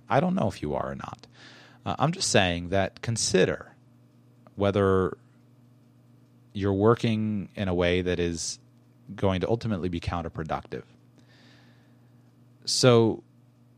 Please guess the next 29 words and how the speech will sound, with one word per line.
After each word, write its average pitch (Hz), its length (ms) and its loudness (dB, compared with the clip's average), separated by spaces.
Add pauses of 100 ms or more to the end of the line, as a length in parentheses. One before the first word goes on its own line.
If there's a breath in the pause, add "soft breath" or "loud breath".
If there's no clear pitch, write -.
(760)
consider, 117 760 6 (1000)
are 127 220 8
you 160 200 2
investing 101 540 0
in 90 100 -4
your 90 100 -6
family 82 380 -4
in 82 60 -6
the 82 80 -6
way 78 180 -4
that - 140 -14
you 87 140 -8
would 80 140 -8
like - 260 -14
to 85 100 -14
be? 85 300 -6 (960 soft breath)
So - 120 2
that 98 140 6
may 107 200 0
be, 92 500 -2
again, 104 220 -4 (180)
working 73 320 -12
overtime. 117 460 0
That 110 140 0
may 113 140 0
also 143 380 4
be 92 460 -2
some 101 240 -2
thoughts - 520 2